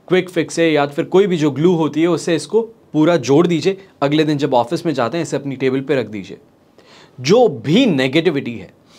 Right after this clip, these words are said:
जो भी प्रॉब्लम्स है, चाहे प्रमोशन की बोलिए, अपने कलीग्स के साथ में प्रॉब्लम बोलिए, अपनी फाइनेंशियल ट्रबल्स की आप बात करें, तो हर तरीके से आपको यहाँ पे एक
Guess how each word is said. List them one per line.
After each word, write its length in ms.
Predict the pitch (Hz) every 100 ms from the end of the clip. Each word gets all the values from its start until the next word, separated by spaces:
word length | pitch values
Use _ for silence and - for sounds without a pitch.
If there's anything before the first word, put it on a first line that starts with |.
| - -
जो 200 | 131 214
भी 140 | 247
प्रॉब्लम्स 640 | - - 151 143 170 180 127
है, 80 |
चाहे 180 | 113 127
प्रमोशन 560 | 123 135 139 151 202 190
की 120 | 196
बोलिए, 360 | 170 175 190 190 - - 151
अपने 280 | 143 170
कलीग्स 400 | 147 156 175 185
के 100 | -
साथ 240 | - 190 175
में 120 | 180
प्रॉब्लम 360 | 180 143 180 180
बोलिए, 340 | 170 165 185 185 - -
अपनी 320 | 151 151 190 170
फाइनेंशियल 800 | 147 131 135 180 202 262 156 110 -
ट्रबल्स 380 | 165 185 214
की 100 | -
आप 120 | 190 151
बात 240 | 147 147
करें, 180 | 156 170 - - -
तो 80 | 123
हर 220 | - 196
तरीके 400 | 190 135 131 127
से 200 | - 156 - _ 123
आपको 420 | 143 - 196 160
यहाँ 360 | 110 107 185 -
पे 120 | - _ _ _ _ _ _ _ _
एक 240 | 190 196